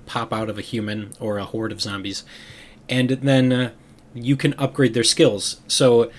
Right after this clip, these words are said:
there's one in the demo that is a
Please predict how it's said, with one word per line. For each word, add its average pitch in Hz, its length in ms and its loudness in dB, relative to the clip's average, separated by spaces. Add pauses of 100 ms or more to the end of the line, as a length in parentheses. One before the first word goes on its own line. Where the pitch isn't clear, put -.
(280)
there's 127 260 -2
one 156 540 2 (400)
in 139 120 2
the 143 60 6
demo 117 540 0
that 117 240 0
is 120 260 -4
a 110 400 -2